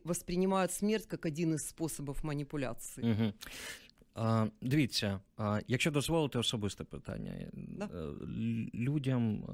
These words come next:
Speaker 2: е, які відповідають за якісь сфери життя, я ставлю питання про ці сфери життя. Е, якщо дозволите, ви підходили до межі? І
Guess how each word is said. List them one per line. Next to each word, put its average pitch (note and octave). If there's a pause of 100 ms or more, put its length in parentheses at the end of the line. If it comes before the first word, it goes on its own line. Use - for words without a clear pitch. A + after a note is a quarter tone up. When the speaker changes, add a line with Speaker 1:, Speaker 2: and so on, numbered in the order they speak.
Speaker 2:
е, G#2
які A#2
відповідають A2+
за A2+
якісь A#2
сфери A#2
життя, G#3+
я C3+
ставлю C#3+
питання B2+ (200)
про A2 (120)
ці A#2+
сфери G#2
життя. - (200)
Е, - (720)
якщо A#2
дозволите, A#2 (1600)
ви D#3
підходили G3
до G#2
межі? G2 (1500)
І A#2